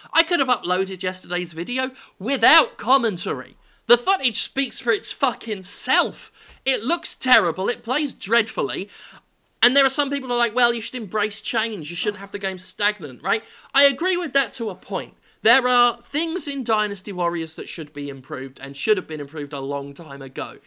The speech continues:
It's a janky series. The spin-offs are basically asset flips, and I have forgiven a lot. And Dynasty Warriors nine was, like, the last chance saloon, friend. Um, Monday is coming.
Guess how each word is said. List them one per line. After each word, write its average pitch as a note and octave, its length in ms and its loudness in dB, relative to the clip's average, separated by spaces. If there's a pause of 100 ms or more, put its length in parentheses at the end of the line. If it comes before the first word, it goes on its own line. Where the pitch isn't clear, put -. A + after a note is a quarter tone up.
(140)
It's F#3+ 180 -2
a F3+ 80 -4
janky C4 600 -2
series. C3+ 640 -6 (260)
The F3 80 -8
spin-offs F#3+ 840 -2
are F3+ 280 0
basically G#3+ 560 2
asset E3 400 -4
flips, - 480 -10 (240)
and E3 120 -2
I C4 140 4
have A#3 300 -2
forgiven F3+ 480 -2
a C3 100 -6
lot. C#3+ 480 -4 (260)
And D#3 160 -6
Dynasty A3 440 2
Warriors F#3 420 -2
nine D3 380 -2 (200)
was, D#3+ 200 -2
like, D#3 300 0
the D3 120 -2
last F3+ 380 0
chance F3 400 -2
saloon, D3+ 580 0
friend. B2+ 480 -8 (480)
Um, C3 360 -4 (100)
Monday C4 560 4
is F#3+ 200 2
coming. D3+ 440 -4